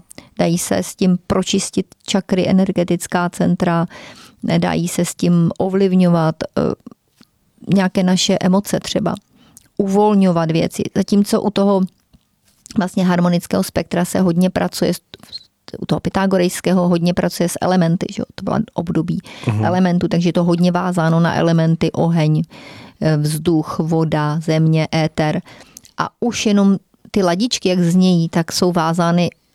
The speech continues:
Speaker 1: eh, k těm elementům a my si je můžeme krásně vizualizovat, tu představu, že jo, jak třeba se v nás zažehne oheň k akci.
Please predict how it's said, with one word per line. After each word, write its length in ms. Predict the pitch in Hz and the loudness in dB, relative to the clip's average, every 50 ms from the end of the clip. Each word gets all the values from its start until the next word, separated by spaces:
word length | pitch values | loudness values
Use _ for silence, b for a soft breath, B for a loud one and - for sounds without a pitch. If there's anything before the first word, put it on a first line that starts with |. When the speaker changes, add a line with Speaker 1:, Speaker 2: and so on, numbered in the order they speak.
| _ - - | _ -4 -2
Speaker 1:
eh, 400 | 170 165 160 160 160 160 160 - | 0 2 2 2 2 2 0 -2
k 80 | - - | -4 -4
těm 140 | 180 160 | -4 -2
elementům 480 | - 156 165 170 190 196 - 214 208 208 - - | -2 0 0 2 2 2 2 0 0 -2 -2 -2
a 100 | 185 175 | -2 0
my 120 | 175 170 | 0 -2
si 120 | - - | 0 0
je 40 | 180 | 0
můžeme 260 | 175 175 175 170 175 | 0 0 0 0 -2
krásně 420 | 175 - 180 165 170 - - 190 175 | 0 0 -2 -4 -4 -2 -2 0 0
vizualizovat, 640 | 175 165 156 180 202 202 185 165 175 165 165 165 160 - _ _ _ _ _ | 0 0 2 2 2 0 0 0 0 -2 -2 -2 -4 -6 _ _ _ _ _
tu 100 | - - | -14 -10
představu, 600 | - - - - 185 - - - - 196 190 170 | -6 -4 -2 -2 -2 -4 -4 -2 -2 -2 0 0
že 100 | 175 180 | 0 0
jo, 60 | 170 170 | 0 0
jak 160 | 170 165 - | -2 -4 -6
třeba 240 | - - - 175 175 | -6 -4 -4 -4 -2
se 120 | - 175 | -2 0
v 40 | 170 | 0
nás 200 | 180 180 180 160 | 2 2 2 2
zažehne 540 | - 190 180 170 190 190 190 190 190 190 - | 2 2 2 2 4 4 4 4 4 4 2
oheň 320 | - 190 185 196 196 190 | 2 2 4 4 4 2
k 80 | - - | 2 0
akci. 520 | - 208 - - - - - - - 160 | -4 -6 -6 -6 -14 -12 -8 -6 -4 -6